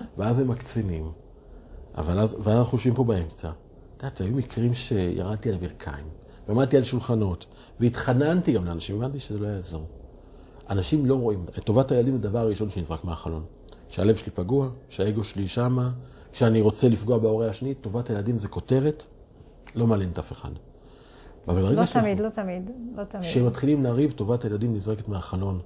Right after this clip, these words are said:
Speaker 1: כי ברגע שאתם מדברים על ה-, וזה משפט שלמה,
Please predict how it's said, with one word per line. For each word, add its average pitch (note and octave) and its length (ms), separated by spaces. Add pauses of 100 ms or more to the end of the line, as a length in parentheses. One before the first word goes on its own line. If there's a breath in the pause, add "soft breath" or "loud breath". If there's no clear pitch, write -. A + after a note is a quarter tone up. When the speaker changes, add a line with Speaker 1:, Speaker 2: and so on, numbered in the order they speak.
(220 soft breath)
Speaker 1:
כי A2+ 100
ברגע A#2 320
שאתם G2+ 280
מדברים F2+ 460 (840 loud breath)
על E2+ 240
ה-, D#2+ 360 (100)
וזה F#2 140
משפט A#2 220
שלמה, A#2 300